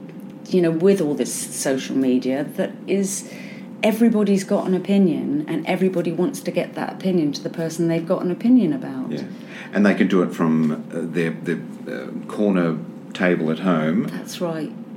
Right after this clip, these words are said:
Speaker 2: It, it would be a very different thing if they were face to face.
Speaker 1: Very,
Speaker 2: Yeah.
Speaker 1: very different thing. And, and I want to just do what I do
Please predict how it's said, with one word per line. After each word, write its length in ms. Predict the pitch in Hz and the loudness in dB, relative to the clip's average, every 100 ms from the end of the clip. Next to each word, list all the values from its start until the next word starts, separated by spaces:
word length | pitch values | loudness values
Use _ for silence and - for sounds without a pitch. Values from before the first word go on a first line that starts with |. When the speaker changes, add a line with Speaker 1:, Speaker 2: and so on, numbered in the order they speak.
| - | -6
Speaker 2:
It, 380 | - 180 - - | -4 -4 -4 -2
it 80 | - | 0
would 140 | 92 | 2
be 100 | 90 | 2
a 40 | 85 | 2
very 180 | 98 110 | 4 4
different 280 | 117 - | 4 0
thing 140 | 113 92 | 2 2
if 60 | 80 | 4
they 60 | |
were 80 | 80 | 0
face 240 | 76 78 78 | 0 -4 -4
to 80 | - | -8
face. 520 | 78 - - - - - - - - | -8 -8 -10 -14 -16 -16 -16 -16 -12
Speaker 1:
Very, 580 | - 160 185 202 208 190 | -10 -2 4 6 8 6
Speaker 2:
Yeah. 60 | 190 | 4
Speaker 1:
very 380 | 165 214 226 202 | 4 6 6 6
different 360 | 160 - - - | 2 -4 -6 -6
thing. 360 | 147 135 135 | -4 -2 -2
And, 340 | - 170 170 170 | 0 0 0 0
and 160 | 165 180 | 2 4
I 180 | 196 202 | 4 4
want 340 | 185 190 - | 4 2 2
to 80 | - | -6
just 360 | - 170 - - | -4 -4 -4 0
do 220 | 196 226 | 4 6
what 200 | 220 170 | 4 0
I 100 | 175 | -2
do 520 | 160 165 147 127 135 | -2 0 2 2 0